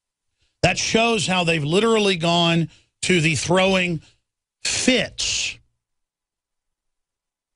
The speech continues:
Throwing fits over the fact that their audiences are dwindling. The problem is there's still a good audience for sitcoms,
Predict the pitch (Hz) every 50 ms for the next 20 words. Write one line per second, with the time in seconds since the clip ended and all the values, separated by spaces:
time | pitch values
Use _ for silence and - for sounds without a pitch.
0 | _ _ _ _ _ _ _ _ _ _ _ _ - - 180 208 214 226 220 220
1 | 220 214 196 - - - - - - 254 254 190 131 - - - - - - -
2 | - - - _ _ _ _ _ _ _ _ _ _ _ _ _ _ _ _ _
3 | _ - 180 196 175 180 175 160 117 196 196 190 185 - 156 - 175 165 - 170
4 | 185 185 185 180 175 170 - - 170 139 120 - 139 143 - - 135 143 139 127
5 | 160 196 190 160 135 104 92 - - - - _ _ _ _ - 151 147 - -
6 | - 202 233 285 320 330 302 254 208 185 170 170 170 165 165 151 123 151 165 143
7 | - - - 240 269 269 254 196 220 190 190 180 180 175 175 170 170 156 - -
8 | 143 127 - - 190 180 - - 160 160 156 151 151 151 139 -